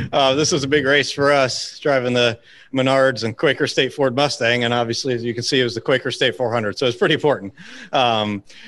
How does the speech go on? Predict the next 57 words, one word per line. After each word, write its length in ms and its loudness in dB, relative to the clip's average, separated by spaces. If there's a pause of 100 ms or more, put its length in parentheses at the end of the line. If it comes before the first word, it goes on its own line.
(140)
but, 120 2
uh, 300 4
we 100 2
had 120 2
a 140 0
really, 580 2
really 420 0
fast 400 0
car 380 2
all 200 0
day. 240 0
I 120 2
mean, 160 -2
it 100 0
was 140 -4
flying, 560 0
and 80 -2
we 100 0
just 220 -4
made 180 2
tiny 300 -2
adjustments. 580 -4 (400)
And, 240 -2
um, 380 0
the 120 0
way 140 2
the 120 0
pit 200 -2
cycle 320 0
stuff 320 -2
worked 300 -2
out 300 0 (440)
at 180 0
the 140 0
end, 400 2
uh, 300 0 (520)
we 140 0
got 160 2
trapped, 320 -2
us 240 0
and 100 -6
some 120 -4
others 260 0
got 160 0
trapped 260 0
a 40 -2
lap 240 0
down, 340 2
and 140 0
then 100 2
we 80 0
got 180 0
jammed 360 -2
up 160 0
behind 260 0
the 60 -2
ninety-six. 800 -2